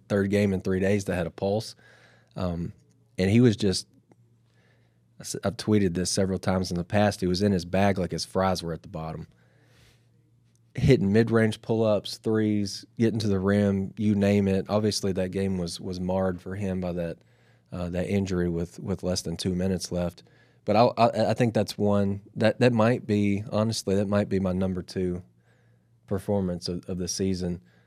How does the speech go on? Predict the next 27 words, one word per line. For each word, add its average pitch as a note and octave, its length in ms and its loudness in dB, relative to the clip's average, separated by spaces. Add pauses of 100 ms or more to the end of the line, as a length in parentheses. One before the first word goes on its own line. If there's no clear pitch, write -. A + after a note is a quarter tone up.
(160)
Um, F2+ 400 -4
if G#2 160 0
I G2+ 100 4
had G#2 160 2
to F#2 240 -4
name F#2+ 260 -2
a F#2 60 -6
couple F#2 320 -6
other G2 180 -4
ones, F2+ 240 -6
Jalen G#2 320 0
Graham's G2+ 320 0
gotten E2+ 320 -4
loose F#2+ 280 -2
in F2+ 80 -8
some F2 180 -10
games F2+ 320 -6
too. F#2+ 400 -4
Like G2 180 -2
that G#2 140 2
game G#2 220 2
he G2 120 2
had G2 160 2
against F#2 280 -4
Georgia G2+ 480 -4
was G2+ 200 -4
phenomenal. G2+ 640 0